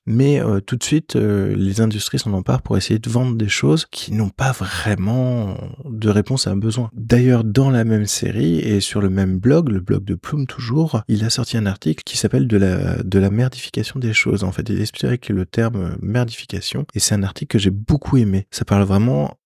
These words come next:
du délitement de la société, des mécaniques derrière les milliers de startups qui poussent des services Uber à gogo. En gros, l'idée maintenant, c'est de plus avoir de boîtes qui soient rentables ou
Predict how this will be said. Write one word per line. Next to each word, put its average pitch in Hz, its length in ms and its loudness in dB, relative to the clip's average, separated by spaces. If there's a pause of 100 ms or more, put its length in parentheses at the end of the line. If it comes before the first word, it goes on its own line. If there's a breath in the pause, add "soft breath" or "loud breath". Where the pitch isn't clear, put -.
(120)
du 110 220 -10
délitement 117 500 0
de 117 60 2
la 107 60 0
société, - 520 0
des 120 100 2
mécaniques 104 380 0
derrière 101 280 2
les 95 100 2
milliers 113 360 2
de 104 40 -2
startups - 560 -4
qui - 200 -10
poussent - 420 -4
des 90 100 -4
services 98 480 -2
Uber 107 420 2
à 101 80 2
gogo. 101 460 -2
En 101 140 2
gros, 127 460 4
l'idée 113 880 0
maintenant, 98 500 -2
c'est - 200 -4
de 95 220 -2 (260)
plus 143 360 2
avoir 104 460 2
de 98 160 -2
boîtes 107 420 0
qui 107 140 -8
soient 92 320 0
rentables 98 640 2
ou 117 300 2